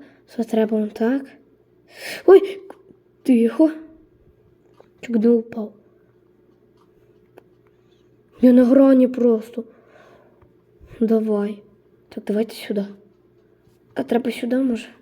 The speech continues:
Ні. А як? Як? Давайте сюда. Ой, ой, ой! Ех.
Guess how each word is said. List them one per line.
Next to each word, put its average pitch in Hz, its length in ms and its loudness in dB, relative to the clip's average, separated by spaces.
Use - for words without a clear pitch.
Ні. 202 160 -8
А 214 60 -4
як? 208 460 -4
Як? 285 600 0
Давайте 285 340 0
сюда. 208 440 -6
Ой, 233 220 -4
ой, 269 140 -2
ой! 392 260 6
Ех. 247 160 0